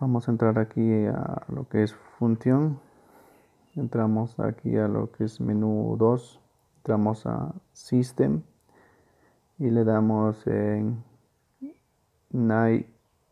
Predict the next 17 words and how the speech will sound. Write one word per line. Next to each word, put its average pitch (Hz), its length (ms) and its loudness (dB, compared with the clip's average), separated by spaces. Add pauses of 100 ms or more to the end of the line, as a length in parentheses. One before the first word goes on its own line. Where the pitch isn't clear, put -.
(520)
Picture. 120 500 -2 (1400)
Y 131 580 0
aquí 120 240 0
tenemos 117 380 0
las 113 240 -2
imágenes 143 720 -4 (280)
que 117 140 -4
yo 110 220 0
ya 110 120 4
lo 104 560 0
había 107 280 0
copiado 107 580 2
de 98 300 0
mi 104 240 -2
U 110 180 0
S 113 220 -4
B 113 340 2